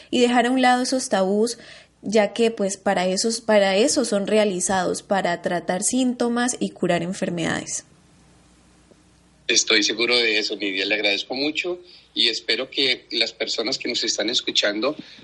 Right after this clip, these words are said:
Speaker 2: tengan confianza, tranquilidad y seguridad de que cuando se les administra un medicamento genérico están dándole los mismos beneficios para su salud y su vida que un medicamento que tiene una marca comercial.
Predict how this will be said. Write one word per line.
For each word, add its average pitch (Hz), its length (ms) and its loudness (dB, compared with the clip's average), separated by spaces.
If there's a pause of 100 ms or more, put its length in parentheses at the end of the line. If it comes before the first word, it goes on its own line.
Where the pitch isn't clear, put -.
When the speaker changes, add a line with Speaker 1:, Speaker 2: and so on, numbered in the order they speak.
(200)
Speaker 2:
tengan 120 360 0
confianza, 131 840 0
tranquilidad 117 720 0
y 135 100 0
seguridad 101 540 -2
de - 60 -16
que - 160 -6
cuando 104 240 -4
se 101 140 -6
les 98 160 -6
administra 113 760 -2
un 123 140 -2
medicamento 117 600 -2
genérico 104 560 -4 (360)
están 107 340 0
dándole 113 520 0 (200)
los 113 240 -4
mismos 147 380 -2
beneficios 147 760 -2 (220)
para 110 180 0
su - 160 -2
salud 101 320 0
y 147 80 2
su 107 160 -4
vida 127 260 -2
que - 140 -6
un 98 100 -6
medicamento 107 600 -4
que - 80 -8
tiene - 240 -6
una 95 140 -2
marca 95 320 -4
comercial. 107 480 -2